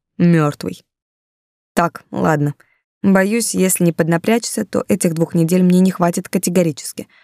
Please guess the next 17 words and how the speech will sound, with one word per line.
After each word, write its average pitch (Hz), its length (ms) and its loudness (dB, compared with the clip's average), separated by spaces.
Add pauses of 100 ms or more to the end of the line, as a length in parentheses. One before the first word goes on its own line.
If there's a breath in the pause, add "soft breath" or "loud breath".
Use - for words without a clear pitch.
(200 soft breath)
А 185 120 2
уж 180 180 0
если 175 460 0 (200)
на 175 200 2
рисунок 180 460 0
глянуть... 156 540 -2 (300)
Бррр. 156 600 -2 (720)
И 214 80 2
профессионально 196 640 0
выполнено, 180 420 2
между 160 280 2
прочим. 170 380 -6 (340)
Если 175 360 2
эта 180 140 0
тварь 175 260 0
живьем 160 400 0
выглядит 156 360 -2